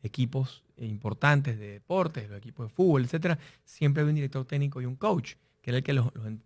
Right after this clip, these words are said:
incentivaba. Hoy en día, si tú ves un equipo de fútbol como el Real Madrid o el Barça o el, el Bayern de Múnich, tiene veinte o treinta coaches. Tienen coaches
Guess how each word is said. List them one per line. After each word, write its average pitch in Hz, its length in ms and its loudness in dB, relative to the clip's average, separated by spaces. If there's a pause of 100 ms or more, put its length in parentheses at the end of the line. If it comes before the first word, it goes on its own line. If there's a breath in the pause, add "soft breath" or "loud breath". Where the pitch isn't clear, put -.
incentivaba. 135 560 2
Hoy 160 140 10
en 190 120 12
día, 156 300 10 (340 loud breath)
si - 180 4
tú 135 140 10
ves 135 100 12
un 156 120 12
equipo 156 240 8
de 139 80 10
fútbol 160 320 6
como 123 240 0
el 120 60 0
Real 131 140 2
Madrid 143 300 8
o 131 60 6
el 123 80 6
Barça 135 440 6 (280 loud breath)
o 110 260 2
el, 117 260 0 (140)
el 107 220 0
Bayern 131 260 10
de 143 80 10
Múnich, 123 460 6 (840)
tiene 165 640 6 (420)
veinte 170 400 10
o 165 80 6
treinta 156 320 8
coaches. 180 420 8
Tienen 147 220 8
coaches 156 560 2